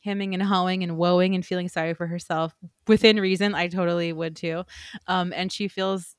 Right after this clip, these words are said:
she feels, like, the weight and, and eternity of her immortality.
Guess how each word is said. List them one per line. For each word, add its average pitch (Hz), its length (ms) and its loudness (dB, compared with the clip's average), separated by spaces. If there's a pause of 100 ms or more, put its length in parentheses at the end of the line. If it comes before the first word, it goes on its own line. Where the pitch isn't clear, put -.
(100)
she - 240 -6
feels, 233 600 0
like, 175 220 -4
the 165 140 -4
weight 165 500 -2
and, 160 420 -6
and 151 460 -10
eternity 185 680 -8
of 156 240 -10
her 160 200 -8
immortality. 156 840 -12